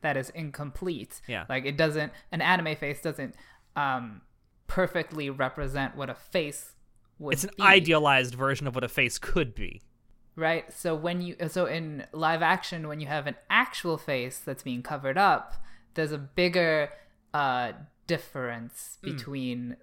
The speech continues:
Speaker 1: that you're missing. You're missing so much of the details in the face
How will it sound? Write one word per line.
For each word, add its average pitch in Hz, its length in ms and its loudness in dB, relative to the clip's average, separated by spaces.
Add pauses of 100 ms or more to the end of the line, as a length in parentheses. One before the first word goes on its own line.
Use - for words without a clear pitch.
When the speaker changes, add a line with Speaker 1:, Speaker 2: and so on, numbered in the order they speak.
(420)
Speaker 1:
that 143 200 0
you're 147 100 -2
missing. 143 420 -2
You're 139 140 -4
missing 170 320 -2
so 170 420 -2
much 147 500 -2
of 135 440 -6
the 131 460 -4 (120)
details 147 460 -6
in 135 80 -8
the 117 80 -8
face 156 520 -6